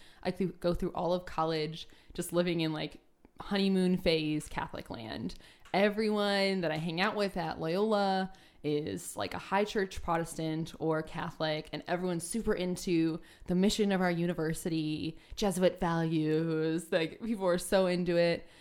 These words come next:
And then I did ministry with the Archdiocese after I graduated, and I met people that, um, really think poorly of the Jesuits, which,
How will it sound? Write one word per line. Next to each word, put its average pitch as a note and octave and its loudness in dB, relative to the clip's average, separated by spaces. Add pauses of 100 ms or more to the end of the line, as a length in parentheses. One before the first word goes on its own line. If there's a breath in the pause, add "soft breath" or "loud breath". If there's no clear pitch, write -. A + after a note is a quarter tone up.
(180 soft breath)
And G#3+ 6
then G#3 6
I F3+ 2
did E3 2
ministry E3+ 0
with D#3+ 0
the E3 0
Archdiocese D#3 -4 (100)
after E3 -4
I A3 -2
graduated, B3+ 0 (320 soft breath)
and E3 -2
I D#3+ 2
met D#3+ -4
people F3 0
that, D3+ -2 (200)
um, D3+ -4
really F#3 2
think E3 -4
poorly D#3+ -2
of D#3 -2
the D#3+ -4
Jesuits, D#3 -6
which, - -8